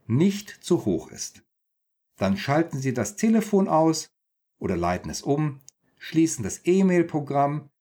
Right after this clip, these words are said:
und schalten alle Messenger im Smartphone auf Stumm. Signalisieren Sie sichtbar, dass Sie nicht gestört werden möchten. Schließen Sie die Tür,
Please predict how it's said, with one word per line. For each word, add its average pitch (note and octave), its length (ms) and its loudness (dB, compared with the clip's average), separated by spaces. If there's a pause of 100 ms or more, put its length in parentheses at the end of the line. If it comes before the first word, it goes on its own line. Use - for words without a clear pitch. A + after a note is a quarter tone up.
(280)
und G#3+ 280 2
schalten E3 540 0 (100)
alle G3 260 2
Messenger C#3+ 680 -2
im B2+ 100 -4
Smartphone G#2 800 -2
auf A#2+ 160 -8
Stumm. D#2+ 380 -6 (1300)
Signalisieren F3 920 2
Sie D3 140 -2
sichtbar, C#3 480 0
dass C3+ 180 0
Sie C3+ 80 -2
nicht F3 240 0
gestört D#3 420 -2
werden C#2+ 240 -2
möchten. - 440 -14 (600)
Schließen G3+ 480 0
Sie B2 120 -2
die F2 180 -4
Tür, F#3 580 2